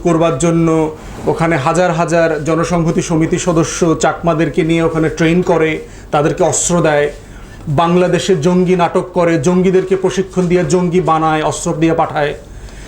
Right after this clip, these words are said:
আমাদের গণতন্ত্রে ইন্টারফেয়ার করে, আমাদের নির্বাচন হতে দেয় না এখানে।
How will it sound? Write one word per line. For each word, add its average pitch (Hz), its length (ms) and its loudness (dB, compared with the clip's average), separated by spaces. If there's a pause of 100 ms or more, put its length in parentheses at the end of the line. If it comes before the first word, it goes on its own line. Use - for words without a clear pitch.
(200)
আমাদের 170 340 2
গণতন্ত্রে 185 580 2
ইন্টারফেয়ার 165 520 0
করে, 151 300 0 (440)
আমাদের 156 300 2
নির্বাচন 180 440 4
হতে 170 220 0
দেয় 160 200 2
না 160 120 0
এখানে। 147 380 -4